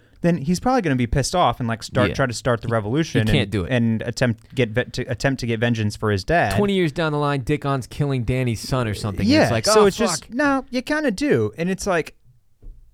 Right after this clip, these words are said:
Speaker 1: I, I mean
Speaker 2: Fuck these guys, dude.
Speaker 1: Yeah.
Speaker 2: Fuck these guys. If I have a dragon and two morons refuse to bend the knee,
Speaker 1: Right.
Speaker 2: I don't know anything about either of them.
Speaker 1: Yeah,
Speaker 2: Uh,
Speaker 1: yeah.
Speaker 2: yeah, sorry, you're, you're done. You're gone. That's,
Speaker 1: Yeah.
Speaker 2: that's what
Speaker 1: And,
Speaker 2: I'm doing
Speaker 1: and,
Speaker 2: here.
Speaker 1: and now, like,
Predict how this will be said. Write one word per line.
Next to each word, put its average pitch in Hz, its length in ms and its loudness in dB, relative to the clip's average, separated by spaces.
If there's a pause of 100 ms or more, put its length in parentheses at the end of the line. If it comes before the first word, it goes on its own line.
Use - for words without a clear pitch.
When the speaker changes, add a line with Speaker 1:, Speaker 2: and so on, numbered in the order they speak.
(100)
Speaker 1:
I, 160 160 -4
I 160 80 0
mean 151 400 0 (720)
Speaker 2:
Fuck 427 220 -2
these 131 220 -2
guys, 101 360 -2
dude. 294 320 0
Speaker 1:
Yeah. 220 280 2
Speaker 2:
Fuck 539 240 -2
these 196 240 -4
guys. 123 420 -2
If 170 160 -6
I 226 140 0
have 240 80 -2
a 226 40 -8
dragon 170 540 -4 (140)
and 143 120 -2
two 190 160 -2
morons 156 440 0
refuse 147 260 -4
to 139 80 -6
bend 139 180 0
the 135 60 -2
knee, 147 280 -4 (100)
Speaker 1:
Right. 123 280 4
Speaker 2:
I 151 120 2
don't 165 100 0
know 156 160 0
anything 156 240 -2
about 139 320 -2
either 143 320 -2
of 135 120 -2
them. 156 420 -2
Speaker 1:
Yeah, 117 240 2 (100)
Speaker 2:
Uh, 127 140 0
Speaker 1:
yeah. 131 80 2
Speaker 2:
yeah, 131 180 0
sorry, 127 380 0
you're, 113 140 -2 (140)
you're 107 120 -6
done. 101 480 -2
You're 98 100 -6
gone. 101 300 0
That's, 98 180 -4
Speaker 1:
Yeah. 180 240 4
Speaker 2:
that's - 160 -6
what 135 80 6
Speaker 1:
And, 139 80 4
Speaker 2:
I'm 131 60 -2
doing 147 140 4
Speaker 1:
and, - 80 2
Speaker 2:
here. 107 260 0
Speaker 1:
and 165 260 2
now, 160 380 2
like, - 240 -6